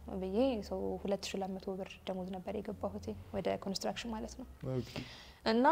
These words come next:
Speaker 1: እ፣ አ-፣ አየሁትኝ ኮንስትራክሽን ውስጥም ሆኜ ዳታ ኮሌክትም እያደረኩኝ
Speaker 2: ኦኬ።
Speaker 1: ቫካንሲ ይወጣል፣ ሌላ ሰው ነው የሚገባበት።
Speaker 2: ዋው።
Speaker 1: ይሄ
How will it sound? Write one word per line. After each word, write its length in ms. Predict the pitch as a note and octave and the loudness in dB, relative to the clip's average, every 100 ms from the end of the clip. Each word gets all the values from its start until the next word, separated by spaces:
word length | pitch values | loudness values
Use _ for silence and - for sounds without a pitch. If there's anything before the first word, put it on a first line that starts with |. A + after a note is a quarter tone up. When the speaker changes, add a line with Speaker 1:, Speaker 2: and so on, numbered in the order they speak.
| E4+ A#3 G#3 - - | 10 10 8 2 2
Speaker 1:
እ፣ 140 | G3+ G#3 G3 F#3+ G3 - - - - - | 6 6 6 4 0 -8 -14 -20 -20 2
አ-፣ 220 | - A#3+ G#3 | 8 10 12
አየሁትኝ 640 | B3+ A#3+ A#3+ A3 G#3+ F#3 | 10 10 8 4 2 0
ኮንስትራክሽን 540 | F3+ G3+ - G#3 - G#3 | 2 -2 0 0 2 -2
ውስጥም 260 | G#3 G#3 | -2 -2
ሆኜ 240 | G3+ G3 F#3+ G3 | 0 0 2 2
ዳታ 180 | G3 F3+ F#3+ | 0 -2 -4
ኮሌክትም 460 | G3+ G3+ G3+ G3+ | 0 -2 -2 -2
እያደረኩኝ 520 | G3 G3 G3 G3 - | 0 2 0 0 2
Speaker 2:
ኦኬ። 80 | F#3+ | 4
Speaker 1:
ቫካንሲ 380 | G3 - G3+ G3 | 4 6 4 4
ይወጣል፣ 380 | F#3 F3+ - F#3+ | 4 4 4 2
ሌላ 180 | F#3+ F#3+ | 2 0
ሰው 140 | F3 F#3+ | -2 -4
ነው 100 | G3+ | -4
የሚገባበት። 640 | G3 - G3+ G#3 - - - - - - - | -4 -4 -4 -6 -10 -10 -10 -10 -20 -16 -10
Speaker 2:
ዋው። 300 | B2 A2+ - | -8 -8 0
Speaker 1:
ይሄ 120 | G3 | 4